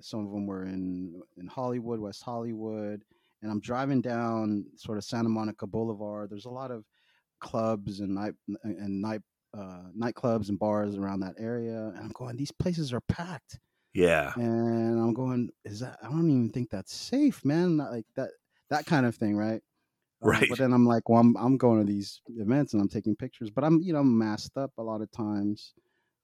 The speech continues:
Speaker 1: um, still for some of these. As a vendor, sometimes I have to be,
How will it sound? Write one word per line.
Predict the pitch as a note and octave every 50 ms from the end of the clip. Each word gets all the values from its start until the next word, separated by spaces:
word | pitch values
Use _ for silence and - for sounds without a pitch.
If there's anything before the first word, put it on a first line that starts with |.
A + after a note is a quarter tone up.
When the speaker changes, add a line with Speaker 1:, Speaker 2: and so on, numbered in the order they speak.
| _ G2+
Speaker 1:
um, | G#2 G2 G2 G2 G2 G2
still | - - G2 - - B2+ C3 B2 G#2 G2 F#2+ F#2+ F#2+ - _ _ _ _ _ _ _ _ _ _
for | - A2 G#2+ G#2 G2+ G2+ F#2+ -
some | - - C#3 C3 C3+
of | B2+ G#2
these. | F#2+ F2+ F#2 F#2+
As | G#2 G2+ G2
a | G#2+ G2+
vendor, | G2 A#2 A#2+ A#2+ A2+ A2 G#2 G2 F#2+
sometimes | - - G#2+ G2 - A2 F#2+ F#2+ F#2 G2
I | F2+
have | F2 F2+ F#2 F2+ -
to | - F#2+
be, | F2 G2 F#2 F2+ F2+ F2+ F2